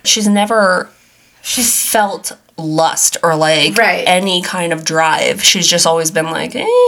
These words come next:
Speaker 2: Yeah, her sex
Speaker 1: eh.
Speaker 2: drive is super low, and now she
Speaker 1: Almost non-existent.
Speaker 2: Yeah, so now
Speaker 1: Yeah.
Speaker 2: she's been celibate for years.
Speaker 3: Mm-hmm.
Speaker 2: But now with Wrath.
Speaker 3: So she's just begging for it from him. She's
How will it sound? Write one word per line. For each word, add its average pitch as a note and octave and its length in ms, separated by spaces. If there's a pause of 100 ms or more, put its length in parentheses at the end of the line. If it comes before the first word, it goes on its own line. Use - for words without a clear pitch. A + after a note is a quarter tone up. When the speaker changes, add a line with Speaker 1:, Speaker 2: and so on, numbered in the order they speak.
Speaker 2:
Yeah, G#3+ 200
her A#3 80
sex G#4+ 280
Speaker 1:
eh. - 20
Speaker 2:
drive A#3+ 200
is A3+ 140
super G#3 560
low, E3+ 580
and F#3 380
now F#3+ 280
she G3 200
Speaker 1:
Almost E3+ 380
non-existent. - 500
Speaker 2:
Yeah, G#3+ 240
so - 260
now G3+ 220
Speaker 1:
Yeah. G3 100
Speaker 2:
she's G#3+ 140
been G#3 160
celibate F3+ 540
for - 160
years. F3 1000 (280)
Speaker 3:
Mm-hmm. F#3 520 (160)
Speaker 2:
But F3+ 300 (580)
now F3+ 220
with F3+ 260
Wrath. F#3+ 500 (120)
Speaker 3:
So A#3 200
she's A#3 520
just G3 580
begging F#3+ 420
for D#3+ 220
it - 160
from E3 220
him. F3+ 400
She's - 420